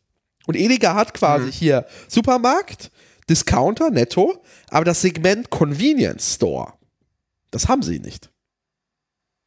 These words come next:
Speaker 2: Ja, das stimmt. Das ist ein ganz guter Punkt eigentlich. Und wer könnte sonst noch? Meinst du, Schwarz hat kein Interesse, ja?
Speaker 1: Das, wenn, dann bauen sie das selber auf, weil das, das sind die dort zum, zu sehr margengetrieben.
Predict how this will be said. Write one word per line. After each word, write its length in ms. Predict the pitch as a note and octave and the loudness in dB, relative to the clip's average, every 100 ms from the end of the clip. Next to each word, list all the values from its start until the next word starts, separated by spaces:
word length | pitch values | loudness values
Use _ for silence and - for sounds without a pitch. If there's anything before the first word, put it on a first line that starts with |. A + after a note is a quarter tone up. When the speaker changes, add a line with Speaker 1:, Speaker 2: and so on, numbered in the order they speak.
| _ _ | _ _
Speaker 2:
Ja, 180 | - C3+ | -2 0
das 140 | D3 - | 0 0
stimmt. 400 | - A#2+ - C#3+ | -2 -2 -4 -4
Das 140 | C#3 | -2
ist 120 | D3 | -2
ein 180 | D3+ D#3+ | 0 0
ganz 200 | D3+ D3+ | 0 0
guter 220 | - D3 | 0 -2
Punkt 320 | - D#3 C#3 | 0 -2 -2
eigentlich. 460 | - A#2+ A2 A#2+ - - _ _ - _ _ - - - - _ | -4 -8 -8 -10 -14 -20 _ _ -20 _ _ -20 -20 -20 -20 _
Und 200 | E3+ B2+ | -6 0
wer 200 | C#3+ D#3 | 2 2
könnte 420 | - E3+ E3+ E3 | 0 0 2 2
sonst 380 | D3 D3 F3 - | 2 0 -2 -2
noch? 320 | E3+ E3+ - _ _ _ _ _ _ _ _ | -2 -2 -8 _ _ _ _ _ _ _ _
Meinst 200 | D3+ D#3 | 0 2
du, 40 | E3+ | 2
Schwarz 400 | - D#3 G3 - | 0 0 0 0
hat 100 | F#3 | -2
kein 220 | - F#3 | 0 0
Interesse, 440 | D#3+ - D#3+ C3+ | 0 -2 -2 0
ja? 260 | A#2 C3 D#3+ _ _ _ _ _ _ | 0 -2 -4 _ _ _ _ _ _
Speaker 1:
Das, 300 | - D3 C#3+ - - | -2 -2 -2 -4 -2
wenn, 340 | C#3+ F3 A3 | 0 0 0
dann 160 | F#3+ E3 | -2 0
bauen 240 | D#3 F3 | 0 2
sie 80 | D#3 | 2
das 140 | C3 | 2
selber 400 | B2 B2+ A#2 - | 2 2 0 -6
auf, 160 | - - | -12 -2
weil 120 | C3 | 0
das, 240 | C#3 - | 0 -2
das 200 | - C#3 | 0 0
sind 200 | D3 D#3 | 0 -2
die 100 | D3+ | -4
dort 220 | C#3 D#3 - | -2 -2 -2
zum, 300 | E3 D3 - | -2 -2 -4
zu 160 | - | -2
sehr 260 | D#3 D3+ D#3 | -2 2 0
margengetrieben. 960 | C#3+ C3 D3 C#3+ B2 - B2+ A2 G2+ | 2 2 2 -2 -8 -8 -4 -4 -4